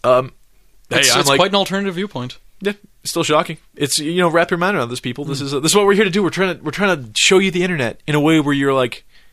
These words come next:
Speaker 1: "You know what? It's not." Some of the, you're, like, in an elevator and people are like, "Man, trannies,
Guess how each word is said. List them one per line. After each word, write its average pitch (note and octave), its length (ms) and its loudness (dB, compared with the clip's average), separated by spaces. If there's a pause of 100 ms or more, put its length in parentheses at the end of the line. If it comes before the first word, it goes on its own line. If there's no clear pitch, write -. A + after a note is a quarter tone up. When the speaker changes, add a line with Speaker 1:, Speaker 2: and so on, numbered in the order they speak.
Speaker 1:
"You F3+ 80 -4
know G#3 80 4
what? A3+ 300 2 (180)
It's - 160 -8
not." E3 240 2
Some G3 140 4
of G3 60 6
the, F#3+ 60 4
you're, F#3 120 6
like, F3+ 160 2
in F3+ 60 2
an D#3+ 80 2
elevator D#3+ 240 4
and B2 80 -4
people C3 180 0
are - 20 4
like, B2 80 -2
"Man, B2 240 -4
trannies, C#3+ 480 -4